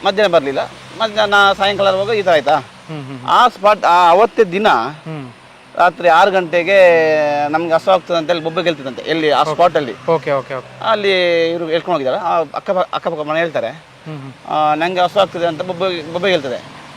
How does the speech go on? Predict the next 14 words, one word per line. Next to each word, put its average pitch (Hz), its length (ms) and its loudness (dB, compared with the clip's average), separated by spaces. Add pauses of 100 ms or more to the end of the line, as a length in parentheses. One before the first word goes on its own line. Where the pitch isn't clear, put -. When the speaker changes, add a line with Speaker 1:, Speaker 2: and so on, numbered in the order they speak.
(380)
Speaker 1:
ಒಂದು 202 140 -4
ಅನ್ನ 196 180 0
ತಂದು 190 180 -2
ಕೊಡ್ತಾರೆ. 160 300 -2
Speaker 2:
ಹ್ಮ್, 160 340 -12
ಹ್ಮ್, 139 160 -12
ಹ್ಮ್. 127 120 -18 (220)
Speaker 1:
ಎಂಟು 233 320 -2
ಗಂಟೆಗೆ 208 680 -2
ಇವ್ರು 170 280 -6
ಭಯಂಕರ 202 300 -4
ಬೊಬ್ಬೆ 160 200 -6
ಅಂತೆ. 113 260 -10 (360)
Speaker 2:
ಓಕೆ. - 260 -16